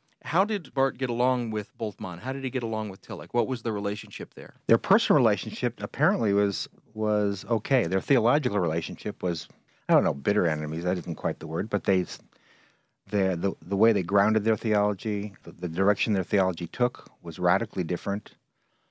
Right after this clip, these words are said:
Speaker 2: But I was surprised to see in letters that I read late in, you know, late in his life, that if Bultmann was in town, he would be invited over for, I don't know if they had beer or coffee or what they did, but, and t-, same thing with Tillich.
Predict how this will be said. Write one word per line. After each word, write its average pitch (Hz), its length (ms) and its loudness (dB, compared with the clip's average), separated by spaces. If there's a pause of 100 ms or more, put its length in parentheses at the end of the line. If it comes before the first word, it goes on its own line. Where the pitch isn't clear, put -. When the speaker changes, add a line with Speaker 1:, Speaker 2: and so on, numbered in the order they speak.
(100)
Speaker 2:
But 107 140 4
I 104 80 6
was 104 100 2
surprised 143 380 2
to 123 80 -4
see 120 220 0
in 107 120 2
letters 110 800 0 (480)
that 92 100 -8
I 92 60 0
read 95 400 2 (220)
late 104 200 2
in, 95 260 -2
you 110 100 -4
know, 87 120 -2
late 98 180 0
in 98 80 -2
his 95 140 -2
life, 87 400 0 (800)
that 117 300 2
if 95 200 -6
Bultmann 107 380 4
was 120 140 2
in 113 100 0
town, 127 400 0
he 117 100 -2
would 120 120 2
be 113 80 2
invited 113 400 4
over 117 260 0
for, 120 480 -2 (220)
I 90 40 -4
don't 104 100 0
know 95 40 2
if 92 80 -2
they 90 100 0
had 87 160 -4
beer 107 340 0
or - 40 -12
coffee 107 380 0
or 101 40 2
what 127 140 2
they 90 140 -2
did, 80 260 -2
but, 85 180 -2 (840)
and 107 160 -4
t-, - 100 -14
same 110 200 2
thing 123 140 2
with 127 120 0
Tillich. 175 300 2